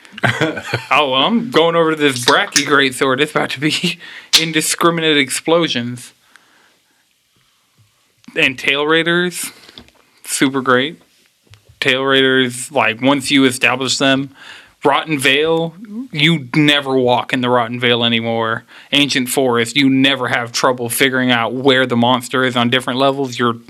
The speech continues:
Speaker 2: Tail Raider just takes you there. You can heal, you can sharpen your weapon, all that stuff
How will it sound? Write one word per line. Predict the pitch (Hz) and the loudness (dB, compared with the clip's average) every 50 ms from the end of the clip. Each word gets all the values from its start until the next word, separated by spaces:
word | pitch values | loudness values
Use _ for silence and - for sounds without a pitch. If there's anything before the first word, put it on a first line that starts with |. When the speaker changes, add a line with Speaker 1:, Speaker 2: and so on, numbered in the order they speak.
| - - - - - - - - | -20 -20 -20 -18 -18 -18 -10 -2
Speaker 2:
Tail | - 160 147 143 139 | 0 0 0 0 0
Raider | 139 135 135 131 | 0 0 0 0
just | 127 131 127 117 - - | 0 0 -2 -2 -2 0
takes | - 143 131 123 - - | 0 0 0 -2 -4 -6
you | 127 123 | -2 0
there. | 127 123 123 | 2 2 4
You | 120 117 113 | 2 0 -2
can | - 113 120 | -4 -6 -6
heal, | 117 - 151 151 143 139 135 | -4 0 2 2 4 4 2
you | 131 123 113 | 0 0 -2
can | 120 113 | -2 0
sharpen | 117 - - 135 127 127 - 127 123 | 0 2 2 2 0 0 -2 -2 0
your | 123 127 | 0 2
weapon, | 127 123 120 123 107 | 2 2 0 0 -4
all | - 123 127 131 127 | -2 -2 0 0 2
that | 127 120 110 - | 0 0 -2 -6
stuff | - - 131 123 117 117 117 - | -4 -2 0 0 0 0 -2 -10